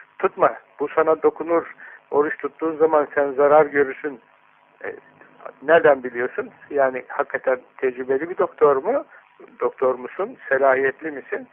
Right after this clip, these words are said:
Hazık bir doktor olacak. Yani hazık ne demek? Mesleğinde, e, mahir, derin bir doktor olacak. Bir de Müslüman olacak.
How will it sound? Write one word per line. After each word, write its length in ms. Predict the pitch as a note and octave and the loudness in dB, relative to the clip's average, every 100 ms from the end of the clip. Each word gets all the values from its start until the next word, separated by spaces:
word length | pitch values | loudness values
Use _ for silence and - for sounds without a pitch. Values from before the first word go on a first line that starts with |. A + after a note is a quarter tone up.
| - - - _ _ _ - | -20 -20 -20 _ _ _ -20
Hazık 760 | - - C3 C3 - E3+ - | -10 0 2 2 0 -6 -4
bir 140 | B2 | -6
doktor 320 | A#2+ - A#2 A2 | -6 -8 -8 -6
olacak. 300 | G#2+ A2 - | -8 -10 -10
Yani 320 | B2 A#2+ A#2 F3 | -2 -2 -2 -6
hazık 480 | C3 B2 B2 - | -2 -2 -2 -10
ne 120 | C3+ A#2 | -10 -8
demek? 380 | B2 A3+ - | -4 -4 -6
Mesleğinde, 760 | B2+ A#2+ - A#2+ A#2 B2 A#3+ C4 - - - - - | -12 -12 -12 -12 -8 0 2 2 -2 -20 -20 -20 -12
e, 200 | - A2+ A2+ | -8 -8 0
mahir, 580 | B2 B2+ A#2 D3 A3 B3 - - - | 2 2 2 -4 -4 -4 -10 -12 -4
derin 540 | C3 A#2+ C#3+ A3+ C#4+ - - _ - | -2 -2 -4 -4 -6 -16 -20 _ -14
bir 100 | B2 | -8
doktor 360 | B2 - C3 A#2+ | -8 -6 -4 -4
olacak. 340 | A#2+ E3 C4+ - | -4 -2 -4 -4
Bir 80 | C3+ | -4
de 80 | C3+ | -4
Müslüman 480 | C3 - C3+ C3 | -6 -10 -6 -4
olacak. 300 | A#2 A2 - | -6 -10 -16